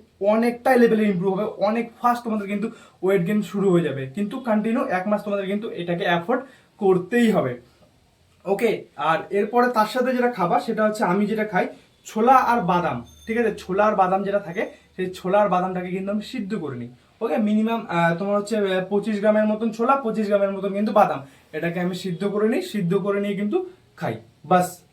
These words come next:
এটাই হচ্ছে আমার কিন্তু পোস্ট ওয়ার্কআউট মিল। এটা কিন্তু তোমরা খেতে পারো, চাইলে যদি কেউ অ্যাফোর্ড করতে পারো, এর সাথে কিন্তু তোমরা ডিম অ্যাফোর্ড করতে পারো, ঠিক আছে? ডিমটাকেও কিন্তু অ্যাড করতে পারো, but আমি তোমাদেরকে সারাদিনে চারটা ডিম দিয়ে দিয়েছি।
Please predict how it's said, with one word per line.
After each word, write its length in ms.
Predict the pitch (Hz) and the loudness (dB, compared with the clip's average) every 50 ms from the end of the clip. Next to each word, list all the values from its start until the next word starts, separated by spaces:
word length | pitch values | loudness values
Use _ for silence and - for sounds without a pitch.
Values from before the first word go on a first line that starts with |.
| _ - | _ -6
এটাই 260 | 202 196 - 262 254 | -2 2 2 4 4
হচ্ছে 240 | 247 240 240 - 220 | 4 4 2 0 0
আমার 240 | 202 202 202 196 180 | 2 2 2 2 2
কিন্তু 400 | 202 214 208 262 349 415 415 - - - _ _ _ _ _ _ - - - - - - - | 0 0 0 2 0 0 0 -4 -10 -20 _ _ _ _ _ _ -20 -20 -20 -20 -20 -10 -4
পোস্ট 220 | 208 202 226 226 240 | -2 0 0 4 4
ওয়ার্কআউট 280 | 220 214 214 202 180 | 4 4 4 0 -2
মিল। 220 | 165 160 156 147 - - _ | -2 -4 -6 -8 -10 -8 _
এটা 180 | - 190 220 220 | -2 -2 0 0
কিন্তু 200 | 226 233 247 262 | 2 0 0 0
তোমরা 280 | - 220 208 214 247 | -2 -2 -2 -2 -2
খেতে 220 | 247 - 226 - 208 | 0 -2 -2 0 0
পারো, 220 | 190 180 170 170 | 0 0 0 -2
চাইলে 320 | 170 - 175 170 196 220 | 0 2 2 4 4 2
যদি 200 | 202 233 220 233 | 2 0 -2 -2
কেউ 240 | - - 240 247 - | -2 -2 -2 -2 0
অ্যাফোর্ড 320 | 196 196 190 - 240 240 - | 0 0 0 0 -2 0 0
করতে 200 | 240 233 - - | -2 -2 2 2
পারো, 220 | 240 254 262 240 | 2 4 4 2
এর 60 | 226 | 0
সাথে 220 | 220 - 226 208 226 | 0 -2 -4 -2 -2
কিন্তু 360 | 220 233 220 214 277 349 339 - - - - _ _ | -2 -2 -2 -2 -4 -6 -6 -6 -12 -20 -20 _ _
তোমরা 240 | 202 202 208 220 220 | -4 -2 0 0 0
ডিম 260 | 180 175 196 214 214 | 2 2 2 4 4
অ্যাফোর্ড 300 | 220 214 - 226 190 - | 4 2 0 -2 -4 -4
করতে 220 | 175 160 - 156 | -6 -6 -6 -4
পারো, 180 | 135 127 127 135 | -6 -6 -6 -6
ঠিক 180 | - 233 214 | -6 -2 -2
আছে? 160 | 220 196 180 170 | -2 -2 -2 -2
ডিমটাকেও 420 | 170 190 196 190 190 202 208 214 | -2 -2 0 0 0 0 0 0
কিন্তু 180 | 214 214 208 208 | 0 0 2 2
অ্যাড 140 | 180 170 | 0 0
করতে 200 | - 170 165 170 | -2 -4 -6 -4
পারো, 140 | 147 151 151 | -4 -4 -2
but 140 | 147 175 180 | 0 -2 0
আমি 220 | - 180 196 202 | 0 -2 -4 -2
তোমাদেরকে 320 | 202 214 208 208 202 226 233 | -2 -2 -2 0 0 -2 -2
সারাদিনে 380 | - - 185 185 190 208 220 | -2 -2 -2 0 0 -2 -2
চারটা 260 | - 196 - - 208 190 | -2 -4 -4 -2 -2 0
ডিম 200 | 208 214 214 208 | 2 2 4 2
দিয়ে 120 | 226 240 | 2 2
দিয়েছি। 320 | 220 202 170 170 170 170 | 2 0 0 0 -2 -4